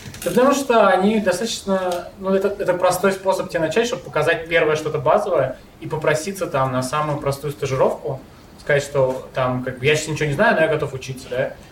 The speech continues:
и, э, я знаю там какие-то базовые вещи, вот они, посмотрите на них, а, возьмите меня, я там готов самые простые задачи, которые там никто не хочет делать, э, брать. Я готов там, может, поначалу какие-то простые тестики писать, юнит-тесты,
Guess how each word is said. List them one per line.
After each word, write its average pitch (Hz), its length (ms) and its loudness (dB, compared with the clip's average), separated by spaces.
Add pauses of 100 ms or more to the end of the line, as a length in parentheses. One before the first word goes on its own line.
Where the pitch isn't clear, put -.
(140)
и, 143 160 0
э, 139 560 2
я 160 140 4
знаю 160 340 2
там 120 300 -4 (280)
какие-то 139 240 -4
базовые 139 420 2
вещи, 156 480 0
вот 151 200 0
они, 143 160 -2
посмотрите - 460 -6
на 135 100 -4
них, 196 200 -4 (440)
а, 127 180 0
возьмите 147 360 -2
меня, 127 320 -6 (180)
я 131 140 0
там 131 180 -2
готов 131 340 0 (220)
самые 135 320 0
простые 135 400 -2
задачи, 131 500 0
которые 120 280 -10
там - 100 -14 (420)
никто 135 200 -8
не 135 80 -2
хочет 131 280 -4
делать, 139 380 0
э, 123 220 -6
брать. 117 280 -4 (400)
Я 120 100 -2
готов 131 220 0
там, 123 180 -2
может, 123 180 -4 (120)
поначалу 139 320 2
какие-то - 200 -10
простые 127 680 0
тестики - 420 -2
писать, 127 420 -2
юнит-тесты, 127 760 -2